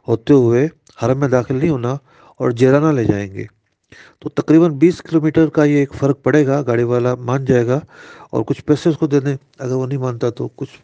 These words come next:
पैसे तय कर लें उससे। तो जेराना की नीयत से आप चले जाएं, जेराना, और ये इसी रोड पर जब आप जाएंगे तरीक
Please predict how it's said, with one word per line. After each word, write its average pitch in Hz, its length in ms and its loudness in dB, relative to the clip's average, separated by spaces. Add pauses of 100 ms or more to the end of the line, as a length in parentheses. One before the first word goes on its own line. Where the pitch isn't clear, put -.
(120)
पैसे 135 180 -4
तय 139 120 2
कर 127 120 2
लें 123 160 -2
उससे। 113 280 -8 (1500)
तो 143 80 2
जेराना 143 500 2
की 185 120 -2
नीयत 156 220 -4
से - 140 -10
आप 143 180 -6
चले 123 220 -2
जाएं, 151 160 -2
जेराना, 120 420 0 (960)
और 110 460 0 (200)
ये 127 300 2
इसी 139 320 0
रोड 131 220 4
पर 131 320 0
जब 123 140 -4
आप 117 120 0
जाएंगे 120 440 -2
तरीक 120 400 -2